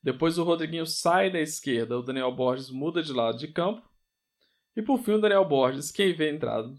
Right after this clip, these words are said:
no meio do jogo, foi substituído. Ó, olha que loucura, né? Ah, o que que a gente faz com esse cara? Não sei. Bem, outro destaque desse jogo é a pergunta, "Nicolas, por onde andas?",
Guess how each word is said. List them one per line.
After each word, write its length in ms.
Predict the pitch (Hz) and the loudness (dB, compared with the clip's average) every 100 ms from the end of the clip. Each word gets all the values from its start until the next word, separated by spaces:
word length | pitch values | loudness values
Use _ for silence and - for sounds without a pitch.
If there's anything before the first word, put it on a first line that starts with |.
| _ 165 | _ -6
no 160 | 202 | -2
meio 280 | 190 143 147 | 2 2 0
do 140 | 175 | -6
jogo, 400 | 165 185 123 - _ _ _ _ _ _ | -2 0 0 -6 _ _ _ _ _ _
foi 160 | 208 | 2
substituído. 680 | 214 202 - - 214 160 160 _ _ _ _ _ _ _ _ _ _ _ _ _ _ _ | 2 -4 -8 -6 -6 -6 -12 _ _ _ _ _ _ _ _ _ _ _ _ _ _ _
Ó, 220 | - - | -10 -2
olha 440 | 143 185 233 233 233 _ _ - | 2 2 2 -2 -6 _ _ -6
que 100 | 208 | -4
loucura, 560 | 214 - 110 104 123 _ _ _ _ _ _ _ _ - | -4 -4 -6 -6 -10 _ _ _ _ _ _ _ _ -8
né? 320 | 107 127 175 _ _ _ _ _ _ _ | -4 -4 -8 _ _ _ _ _ _ _
Ah, 320 | - 113 113 - | -4 -2 -2 -6
o 20 | |
que 140 | - 156 | -10 -6
que 80 | |
a 40 | 196 | -6
gente 80 | - | -4
faz 200 | 147 - | -4 -4
com 80 | |
esse 120 | 131 - | -10 -8
cara? 320 | - - _ _ _ _ _ | -12 -12 _ _ _ _ _
Não 80 | 214 | -10
sei. 320 | - - - _ _ _ _ _ _ _ _ _ _ _ _ _ _ _ _ - | -8 -14 -20 _ _ _ _ _ _ _ _ _ _ _ _ _ _ _ _ -6
Bem, 340 | 127 101 - _ _ _ | -4 -4 -8 _ _ _
outro 260 | - 170 170 | 0 0 -2
destaque 340 | 156 147 143 | 0 2 2
desse 240 | 165 180 190 | -4 -8 -2
jogo 280 | 180 202 240 | 0 2 2
é 160 | 262 | 2
a 40 | 254 | 0
pergunta, 480 | 311 220 156 156 | 0 0 0 0
"Nicolas, 840 | 127 196 247 131 - - - - _ | 0 -2 -2 -4 -4 -8 -20 -20 _
por 140 | 180 190 | 0 2
onde 240 | 214 143 | 2 2
andas?", 580 | 156 160 104 - - | -2 -4 -8 -10 -18